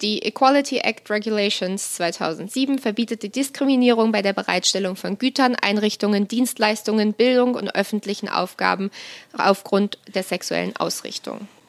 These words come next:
Gesetzesänderungen in Schottland ermöglichen gleichgeschlechtlichen Paaren die Gleichstellung bei Adoption und Pflege. Ian Smith, Patrick Harvey, Margaret Smith und Joe Fitzpatrick werden als offen schwule, lesbische oder Bi-Abgeordnete in das schottische Parlament gewählt.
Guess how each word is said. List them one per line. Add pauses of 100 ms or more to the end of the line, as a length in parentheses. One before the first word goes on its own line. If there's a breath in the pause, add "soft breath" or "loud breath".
Gesetzesänderungen
in
Schottland
ermöglichen
gleichgeschlechtlichen
Paaren
die
Gleichstellung
bei
Adoption
und
Pflege. (560 loud breath)
Ian
Smith,
Patrick
Harvey,
Margaret
Smith
und
Joe
Fitzpatrick
werden
als
offen
schwule,
lesbische
oder
Bi-Abgeordnete (260 loud breath)
in
das
schottische
Parlament
gewählt.